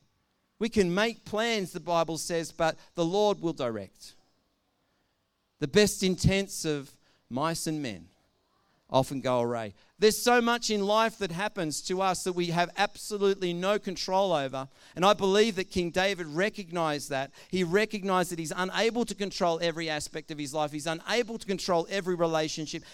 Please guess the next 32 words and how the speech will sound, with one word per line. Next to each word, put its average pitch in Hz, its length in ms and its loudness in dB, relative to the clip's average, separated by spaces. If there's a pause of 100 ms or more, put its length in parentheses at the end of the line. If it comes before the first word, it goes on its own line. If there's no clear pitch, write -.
(100)
He's 170 140 -2
unable 185 480 -2
to - 80 -18
control 180 680 -2 (220)
every 190 380 -2
single 180 360 -6
dynamic 156 760 -2 (540)
within 190 520 2 (180)
all 196 240 8
that 202 140 4
he 165 100 0
had 156 260 -2
jurisdiction 151 800 -6
over. 139 460 -4 (880)
He 151 120 -2
realized 180 540 4
that 160 80 -10
he 160 80 -6
was 175 360 0
not 196 360 0
the 160 80 -4
master 160 580 -4
of 139 220 -6
his 147 180 -8
own 147 220 -2
universe. 139 560 -4
He 165 80 -12
said, 160 280 -6
"The 147 80 -2
Lord 160 800 2 (640)
is 135 220 -4
my 110 360 -4